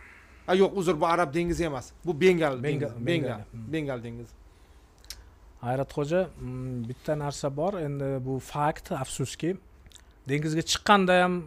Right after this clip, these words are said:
Speaker 2: yevropaliklar qo'ymasdi-da.
Speaker 1: Nega?
Speaker 2: Chunki butun Hind, Hind okeanini ular nazorat qilsa.
Speaker 1: Ha, bitta-bitta to'kardi.
Speaker 2: Esingizdami, ana bu Vasco da Gama yoqib yuborganda hajdan kelayotganlarni?
Speaker 1: Yo'q, ixtiyorga tushundim. Men aytmoqchiman, ular ancha uzoqdan kelardi-ku.
Speaker 2: Dengiz orqali sen bilan savdo qilamiz.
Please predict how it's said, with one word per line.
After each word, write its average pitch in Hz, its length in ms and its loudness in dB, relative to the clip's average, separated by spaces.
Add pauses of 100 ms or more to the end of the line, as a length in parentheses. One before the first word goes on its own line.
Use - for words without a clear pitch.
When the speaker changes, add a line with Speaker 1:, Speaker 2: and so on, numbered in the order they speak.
Speaker 2:
yevropaliklar 156 680 0
qo'ymasdi-da. 135 580 -6
Speaker 1:
Nega? 135 280 0 (560)
Speaker 2:
Chunki 285 340 -2
butun 254 320 2
Hind, 233 240 4
Hind 233 220 6
okeanini 208 380 6
ular 180 200 6
nazorat 147 480 -2
qilsa. - 280 -10 (640)
Speaker 1:
Ha, 160 100 -2
bitta-bitta 170 460 -4
to'kardi. 190 340 4
Speaker 2:
Esingizdami, 247 540 6
ana 240 200 6
bu 208 180 4
Vasco 202 280 6
da 190 100 12
Gama 170 380 4 (120)
yoqib 185 380 8
yuborganda 156 480 4
hajdan 165 360 6
kelayotganlarni? 120 720 -4 (840)
Speaker 1:
Yo'q, 185 180 -2
ixtiyorga 175 380 -2
tushundim. 214 240 -2 (200)
Men 180 140 -2
aytmoqchiman, 185 500 -2
ular 185 180 4
ancha 185 240 4
uzoqdan 175 360 4
kelardi-ku. 190 480 4
Speaker 2:
Dengiz 220 260 4
orqali 196 360 4
sen 185 200 -2
bilan 185 160 -4
savdo 156 300 -2
qilamiz. 101 360 -12